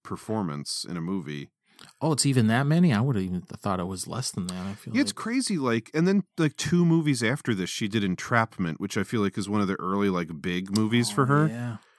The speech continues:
Speaker 2: That was, like, ninety-nine-ish or something,
Speaker 1: Yeah, she
Speaker 2: probably.
Speaker 1: just, like, came out of nowhere.
Speaker 2: Mm-hmm.
Speaker 1: Then, like I said, James Remar, he's, like, he's one of these guys who feels like he was supposed to be a big deal. He's kind of in that, uh, Dennis Quaid camp for me,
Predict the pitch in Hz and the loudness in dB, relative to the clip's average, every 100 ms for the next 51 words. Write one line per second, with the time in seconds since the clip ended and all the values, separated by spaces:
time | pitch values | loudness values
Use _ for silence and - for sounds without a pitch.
0 | - 104 107 110 107 107 110 101 98 101 | -12 -10 -6 -6 -4 -4 -4 -6 -6 -6
1 | 104 98 98 - - 87 - 104 123 - | -6 -6 -10 -14 -12 -14 -10 -8 -4 -2
2 | 135 165 - 131 - - 117 98 78 76 | 0 0 0 0 -2 2 2 2 0 -2
3 | 73 117 95 65 64 _ _ _ _ _ | -2 -2 -2 -6 -8 _ _ _ _ _
4 | 110 101 98 101 - 127 113 113 113 110 | -14 -12 -12 -10 0 4 4 0 -2 -2
5 | 107 - 98 90 104 104 90 92 101 107 | 0 0 -2 0 2 2 -2 -2 0 2
6 | 107 110 104 233 233 - - - 139 147 | 2 0 0 0 0 -2 -4 -8 0 0
7 | 127 - - 190 226 254 214 160 143 131 | 0 -8 0 0 4 4 4 2 2 4
8 | 123 117 - 113 110 113 107 123 101 - | 4 0 0 2 2 2 0 2 0 -2
9 | 104 98 95 - 110 110 98 107 104 113 | -4 -4 -4 -4 0 0 0 -2 0 0
10 | 117 123 - 135 135 135 120 104 - 92 | 2 0 2 0 2 2 2 0 -2 -4
11 | 82 78 _ _ _ _ _ - 107 101 | -4 -8 _ _ _ _ _ -2 0 0
12 | - - 92 95 - 120 110 - 123 110 | -2 -2 0 0 -2 -2 -2 -2 -2 0
13 | 113 120 | 0 -4